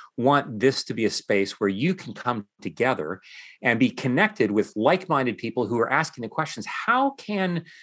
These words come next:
these questions of neuroscience and spiritual formation speak into my life in practical ways that I can then take away and then apply this and actually even create a community of my own who can both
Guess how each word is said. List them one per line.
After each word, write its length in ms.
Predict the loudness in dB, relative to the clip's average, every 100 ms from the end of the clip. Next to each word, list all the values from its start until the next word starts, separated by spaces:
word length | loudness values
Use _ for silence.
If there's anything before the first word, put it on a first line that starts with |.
| -8 0
these 180 | 0 2
questions 400 | 2 2 2 0
of 80 |
neuroscience 760 | -2 -2 -2 -2 -2 -2 -4 -8
and 80 | -8
spiritual 400 | -2 -2 -2 -6
formation 640 | -4 -2 -4 -6 -8 -10 _ -20 -8
speak 420 | -8 2 2 4
into 200 | 2 2
my 220 | 2 2
life 360 | 2 2 2 0
in 140 | -8
practical 500 | -4 2 2 2 0
ways 260 | 2 0 -2
that 80 | -2
I 120 | -2
can 160 | -2 -4
then 180 | -4
take 380 | -6 0 0 0
away 440 | -2 0 2 0 -4 -20 -16 -6
and 200 | -2 2
then 240 | 2 2 -4 -14
apply 480 | -8 0 4 4 4
this 360 | 0 -2 -4 -2
and 120 | 2
actually 320 | 2 2 0
even 180 | 2 0
create 260 | 2 4 4
a 160 | 4
community 360 | 0 2 4 4
of 60 | 4
my 180 | 2 2
own 400 | 2 4 2 -2 _ _ 4
who 100 | 4
can 400 | 4 2 0 -6 _ _ 6
both 240 | 6 6